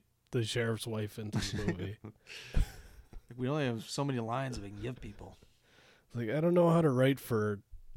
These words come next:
Speaker 1: sheriff's wives. <laughs>
Speaker 2: So yeah, the main girl, she's, uh, she's a real go-getter. Always trying to,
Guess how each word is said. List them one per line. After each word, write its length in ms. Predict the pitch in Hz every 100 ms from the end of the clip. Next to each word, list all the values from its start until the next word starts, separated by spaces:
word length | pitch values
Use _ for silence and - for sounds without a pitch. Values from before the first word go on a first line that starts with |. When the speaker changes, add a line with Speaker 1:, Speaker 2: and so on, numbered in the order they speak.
| -
Speaker 1:
sheriff's 480 | - - 123 110 104
wives. 500 | 95 82 90 - - - - - 196 - - - - - - - - - -
<laughs> 60 | 127 123 - - _ _ _ _ _ 123 - - - - - _ - - - _ _ _ -
Speaker 2:
So 160 | - 147
yeah, 140 | 127
the 60 | 117
main 240 | 160 240
girl, 300 | 135 151 127
she's, 360 | - 143 151 156
uh, 260 | 131 113
she's 220 | 107 151 139
a 40 |
real 160 | 135 160
go-getter. 600 | 131 151 123 98 107 - _ _ _ _ _ _ _ - -
Always 440 | 120 117 113 104
trying 260 | - 117 110
to, 400 | 104 117 110 104